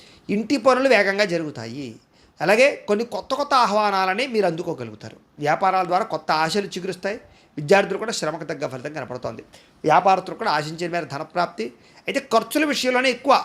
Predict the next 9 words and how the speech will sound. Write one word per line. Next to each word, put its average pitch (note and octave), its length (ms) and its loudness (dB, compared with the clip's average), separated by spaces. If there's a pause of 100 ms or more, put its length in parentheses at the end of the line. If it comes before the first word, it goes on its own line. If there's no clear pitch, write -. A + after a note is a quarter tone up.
(200)
అతిగా A#3 300 2
కనపడుతున్నాయి, E3+ 560 -4
రుణాల F3+ 280 0
విషయంలోనూ. D3 400 -8
కానీ A#3+ 140 -8
ఖర్చులు, A#3 380 -2
రుణాలు F#3+ 280 2
జాగ్రత్త D#3 340 -2
పెట్టుకున్నట్లయితే C#3 540 -8